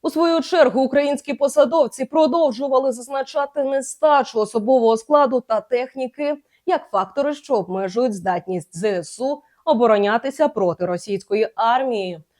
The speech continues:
особливо на фоні призупинення у березні підтримки Міністерства оборони С Ш А.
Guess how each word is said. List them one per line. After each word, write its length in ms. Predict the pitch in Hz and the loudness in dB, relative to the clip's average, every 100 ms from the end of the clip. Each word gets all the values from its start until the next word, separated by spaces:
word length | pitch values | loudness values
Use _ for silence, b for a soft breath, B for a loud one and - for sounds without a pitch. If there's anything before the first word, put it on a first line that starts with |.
| _ | _
особливо 600 | 302 294 302 240 311 262 | -2 0 -2 0 2 2
на 140 | 254 240 | 0 -2
фоні 360 | 294 277 240 | -2 0 0
призупинення 840 | 226 262 226 254 294 285 247 233 | 0 0 0 -4 -2 -2 -2 0
у 100 | 214 | -2
березні 560 | 202 247 240 240 240 240 | 0 2 4 2 -2 -8
підтримки 540 | 226 196 233 233 233 | -12 -6 -4 -4 -4
Міністерства 680 | 214 208 220 - 214 - 208 | -4 -4 -6 -4 -4 -4 -4
оборони 480 | 202 185 208 202 202 | -2 -2 -4 -2 -4
С 140 | 190 - | -6 -10
Ш 160 | 254 | -4
А. 180 | 214 156 | -4 -4